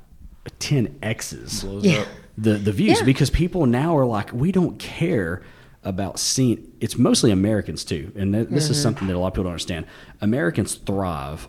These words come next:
Speaker 1: off watching other people live their dreams. And
Speaker 3: Yeah.
Speaker 1: it, it, it, it actually, like, <laughs> it almost does something with their dopamine levels in their mind of, "Wow, that person's living their dream." It makes them feel better about their life
Speaker 3: Right.
Speaker 1: because they want that one day. But if you look at European countries
Speaker 3: Mm-hmm.
Speaker 1: and stuff, European countries could care less about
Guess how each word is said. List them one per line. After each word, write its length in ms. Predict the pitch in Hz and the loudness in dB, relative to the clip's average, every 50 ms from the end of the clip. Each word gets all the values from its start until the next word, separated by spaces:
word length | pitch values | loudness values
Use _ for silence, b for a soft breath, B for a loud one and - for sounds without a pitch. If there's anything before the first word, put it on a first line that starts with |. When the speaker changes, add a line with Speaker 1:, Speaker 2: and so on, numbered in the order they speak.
| - - | -14 -8
Speaker 1:
off 180 | - 90 90 - | -8 -8 -6 -2
watching 300 | 101 104 107 - 110 95 | -2 -2 -2 -2 -2 -2
other 140 | 95 95 90 | -2 -2 -2
people 280 | - 113 101 - 90 | -2 -2 -2 -2 -2
live 180 | 87 98 95 87 | -2 -2 -2 -2
their 120 | 85 82 | -4 -6
dreams. 420 | 80 76 78 82 107 147 165 - - - - - - - - - _ - | -6 -6 -6 -4 -2 -2 -4 -4 -10 -14 -18 -20 -20 -20 -20 -20 _ -4
And 140 | 101 101 - | 0 0 0
Speaker 3:
Yeah. 60 | - | 0
Speaker 1:
it, 80 | - - | -2 -4
it, 160 | - 120 117 - - | -2 -2 -2 -2 -4
it, 180 | 117 113 98 | -6 -4 0
it 100 | 117 113 | 0 0
actually, 540 | 123 139 143 - - 117 110 101 98 98 98 | 2 2 0 0 4 4 6 6 6 4 2
like, 260 | - - 85 87 - - - - | 0 -4 -6 -6 -6 -6 -12 -20
<laughs> 140 | _ _ - | _ _ -8
it 200 | - - - 143 | -4 -4 2 2
almost 220 | 156 170 160 135 | 4 6 6 6
does 100 | 135 123 | 4 4
something 220 | - 135 120 131 120 | 4 4 2 4 4
with 100 | 110 98 | 4 4
their 80 | 92 | 2
dopamine 540 | 85 82 98 107 110 - 90 90 87 87 85 | 2 2 2 2 4 4 2 2 2 0 0
levels 260 | 87 90 85 90 90 85 | -2 -2 -2 -2 -2 -2
in 60 | 87 | -2
their 80 | 82 80 | -4 -2
mind 400 | 80 85 90 90 85 82 80 80 B B B B B B B _ - | -2 -2 -2 -2 -2 -2 -4 -6 B B B B B B B _ -4
of, 180 | 98 98 92 | -2 -2 -2
"Wow, 480 | 78 67 64 - - - - - - - 69 | -4 -6 -6 -6 -4 -6 -8 -10 -14 -10 -8
that 160 | 90 87 - | -8 0 2
person's 320 | - 120 110 - 104 95 95 | 2 2 2 0 -2 -4 -2
living 200 | 98 98 95 95 | -2 0 0 0
their 100 | 90 85 | 0 0
dream." 180 | 85 101 107 104 | 0 0 0 2
It 60 | 98 | 2
makes 180 | 98 113 113 - | 0 0 0 -2
them 100 | 104 90 | -4 -2
feel 160 | - 110 98 | -2 -2 -2
better 160 | 90 98 92 | -2 -2 -2
about 220 | 87 82 80 - | -2 -4 -6 -4
their 140 | - 123 123 | -2 -2 0
life 280 | 98 78 65 73 80 - | 0 -2 -2 -4 -6 -4
Speaker 3:
Right. 100 | 175 160 | -4 -4
Speaker 1:
because 180 | 151 139 98 87 | 0 0 0 2
they 100 | 92 90 | 2 0
want 200 | 87 92 85 - | 0 0 -2 -4
that 120 | - 58 | -6 -10
one 160 | 73 67 60 64 | -10 -12 -12 -14
day. 180 | - - 92 - B B B B B B | -14 -14 -16 -16 B B B B B B
But 80 | - 107 | 0 0
if 100 | 107 113 | 4 6
you 100 | 127 143 | 6 6
look 140 | 180 175 139 | 6 4 2
at 60 | - | 2
European 460 | 104 117 135 127 - - 110 101 90 | 4 4 4 4 4 4 2 2 2
countries 480 | - 87 76 - - 57 50 - - - | 0 -2 -4 -4 -6 -8 -8 -8 -10 -8
Speaker 3:
Mm-hmm. 320 | - 202 180 175 165 160 160 | -6 -4 -4 -4 -4 -4 -4
Speaker 1:
and 100 | - 95 | -4 -4
stuff, 200 | - - 65 85 | -4 -4 -4 -2
European 360 | 117 170 180 143 180 185 160 | -2 -2 0 2 2 2 2
countries 360 | - 131 139 - - 87 82 - | 2 0 0 0 0 -2 -2 -2
could 200 | - - - - | -6 -8 -8 0
care 140 | - 120 | 0 0
less 200 | 101 101 95 - | 2 2 0 -2
about 240 | - 82 73 62 - | -2 -6 -6 -8 -8